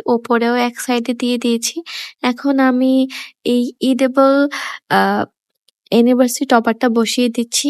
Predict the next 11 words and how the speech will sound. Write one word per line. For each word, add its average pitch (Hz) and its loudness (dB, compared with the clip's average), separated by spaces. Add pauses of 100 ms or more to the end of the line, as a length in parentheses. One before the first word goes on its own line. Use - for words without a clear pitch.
(140)
এটা 269 0
করার 262 0
সময় 233 0
আমার 240 0
একটা 240 0 (100)
ঝামেলা 233 0
হয়েছিল, 214 -2 (100)
সেটা 233 -4
হচ্ছে 233 -2 (440)
আপু 233 0
আমাকে 269 2